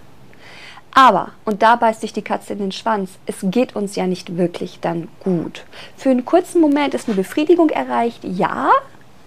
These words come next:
wenn man das ab und zu macht, gar kein Problem.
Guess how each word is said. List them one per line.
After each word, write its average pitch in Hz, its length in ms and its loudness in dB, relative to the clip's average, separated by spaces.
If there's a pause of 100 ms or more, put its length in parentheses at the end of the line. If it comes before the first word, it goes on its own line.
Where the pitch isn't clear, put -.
(1900)
wenn 226 220 4
man 233 160 2
das 185 240 -2
ab 233 160 0
und 226 160 0
zu - 160 -2
macht, 220 560 0 (400)
gar 190 160 2
kein 185 240 -4
Problem. 196 480 -4